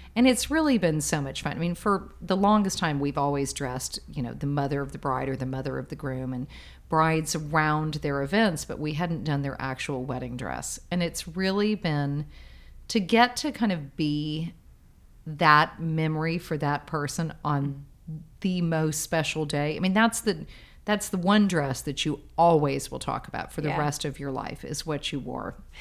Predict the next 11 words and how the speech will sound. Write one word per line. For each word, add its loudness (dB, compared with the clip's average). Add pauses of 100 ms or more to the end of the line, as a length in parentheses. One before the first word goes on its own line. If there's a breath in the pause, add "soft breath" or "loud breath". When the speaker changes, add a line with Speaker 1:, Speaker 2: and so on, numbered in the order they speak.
(300 loud breath)
Speaker 1:
And 2
so 4
it's -4
really 0
kind -2
of -2
such -2
an 0
honor, 0
and -4
it's, -4